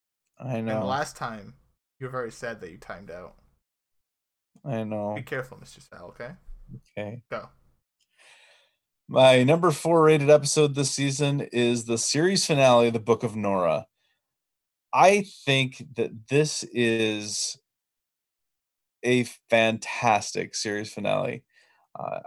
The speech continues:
Speaker 1: I love, on a rewatch, paying such close attention to what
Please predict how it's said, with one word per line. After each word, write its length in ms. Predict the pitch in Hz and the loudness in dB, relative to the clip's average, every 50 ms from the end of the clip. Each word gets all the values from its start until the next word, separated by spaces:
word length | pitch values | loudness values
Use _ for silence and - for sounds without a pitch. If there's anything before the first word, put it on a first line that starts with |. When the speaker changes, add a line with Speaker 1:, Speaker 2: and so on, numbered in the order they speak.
| - _ _ - _ _ - - | -18 _ _ -20 _ _ -8 2
Speaker 1:
I 440 | 127 131 127 127 120 120 117 113 - - _ _ _ _ _ _ _ _ _ _ _ _ _ _ _ _ _ _ _ _ _ _ - | 4 6 6 6 6 2 0 -4 -6 -12 _ _ _ _ _ _ _ _ _ _ _ _ _ _ _ _ _ _ _ _ _ _ -10
love, 960 | 127 120 117 117 117 120 135 139 139 139 143 143 139 143 135 131 - - - _ _ _ _ _ _ _ _ _ _ - | -8 -6 -4 -2 2 4 6 6 8 6 6 6 4 0 -2 -8 -12 -16 -20 _ _ _ _ _ _ _ _ _ _ 2
on 140 | 120 123 117 | 2 4 4
a 60 | 113 | 4
rewatch, 800 | 110 113 120 131 135 127 117 117 113 110 107 107 104 - - - _ _ | 2 2 0 2 2 2 4 4 6 6 6 4 2 0 -6 -10 _ _
paying 380 | - - 135 127 123 123 123 117 | -10 -4 0 0 0 0 0 -2
such 320 | - - 123 113 - - - | -4 -4 -4 -4 -6 -8 -6
close 280 | - 123 117 113 - | -4 -2 -2 -2 -4
attention 680 | 113 104 - 123 113 113 110 - 113 107 101 98 101 - - - - - - - - - _ _ _ _ _ | -8 -10 -4 -4 -2 -2 -2 -4 -4 -4 -4 -4 -6 -10 -14 -20 -20 -20 -20 -20 -20 -20 _ _ _ _ _
to 280 | - - 135 120 117 113 | -6 -2 0 2 2 2
what 540 | 113 110 110 107 110 117 120 120 - - | 2 0 -2 0 4 6 8 8 6 4